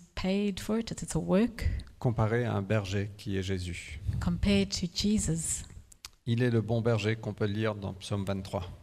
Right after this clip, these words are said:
Speaker 1: He's the good shepherd we can read about in Psalm twenty-three.
Speaker 2: Euh, il a donné sa vie pour nous, il nous abandonnera jamais.
Speaker 1: He gave his life for us.
Speaker 2: Et
Speaker 1: He
Speaker 2: donc,
Speaker 1: will never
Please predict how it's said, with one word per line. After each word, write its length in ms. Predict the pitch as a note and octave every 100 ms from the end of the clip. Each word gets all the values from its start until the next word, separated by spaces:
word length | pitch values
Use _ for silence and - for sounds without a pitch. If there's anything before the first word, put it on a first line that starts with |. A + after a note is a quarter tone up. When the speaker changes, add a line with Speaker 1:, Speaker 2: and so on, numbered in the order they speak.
| -
Speaker 1:
He's 240 | G#3 G#3+ G3+
the 100 | F#3
good 180 | G3+
shepherd 340 | - G3+ G3 F#3
we 120 | F#3+
can 220 | G3+ F#3+
read 160 | F#3 G3+
about 380 | F#3 F#3+ F#3+ F#3+
in 80 | F#3
Psalm 320 | - F#3 F#3
twenty-three. 680 | - F#3+ F#3+ - A#3+ F3+ D3+ - - _ - _ _ _
Speaker 2:
Euh, 420 | A2 A2 G#2+ G2+ G#2+
il 100 | G#2+
a 60 |
donné 240 | G#2+ A#2+ A#2
sa 160 | -
vie 140 | G#2+ A2+
pour 180 | - G#2+
nous, 240 | G2+ F#2+ - - -
il 80 | G2
nous 100 | G2
abandonnera 680 | F#2+ G2+ G2 F#2+ F#2 F2 F2 - - -
jamais. 320 | G2 F#2+ E2+ - - - A3+
Speaker 1:
He 120 | A3+
gave 300 | - F#3 F#3
his 220 | E3+ E3+ D#3+
life 720 | E3 E3+ F3+ D#3+ - - - _
for 180 | - -
us. 460 | D#3 - - - - _ _ _ -
Speaker 2:
Et 60 | -
Speaker 1:
He 40 |
Speaker 2:
donc, 140 | G3+ F#3+
Speaker 1:
will 120 | F#3
never 520 | F#3 F3+ F3+ F3 E3+